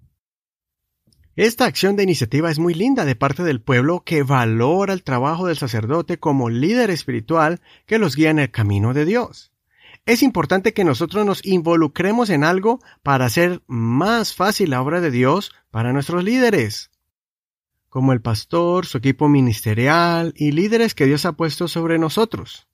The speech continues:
Algunos esperan a que los pongan en el liderazgo para tomar alguna acción o sugerir ideas.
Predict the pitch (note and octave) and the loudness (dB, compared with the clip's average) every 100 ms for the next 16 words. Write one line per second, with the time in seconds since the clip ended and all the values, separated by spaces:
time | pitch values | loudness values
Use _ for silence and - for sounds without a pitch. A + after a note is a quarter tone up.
0 | _ _ _ _ _ - - - A#2 E3 | _ _ _ _ _ -20 -20 -4 -2 2
1 | C4+ B3 E3+ - G#3+ A#3 G3+ D#3+ A#2+ - | 2 2 0 0 0 0 0 -2 -2 -2
2 | D#3+ G#3 F#3+ F3 D3+ D3 C#3+ B2 C#3+ G#3+ | -2 0 0 2 4 4 4 4 2 2
3 | D#3+ C3+ E3+ G#3+ A#3+ A#3+ - D#3 C#3 D#3+ | 0 -2 -2 -2 0 -2 0 0 0 -2
4 | B2 C3 C3+ C3 - E3 E3 D#3 E3+ F#3+ | -2 -2 -2 -6 -4 0 2 2 0 -4
5 | F3+ E3 B2 G#2+ G#2+ A2+ C#3+ G#3+ B3 - | -4 -2 -2 -2 -4 -4 -2 -2 -4 -6
6 | - - | -14 -18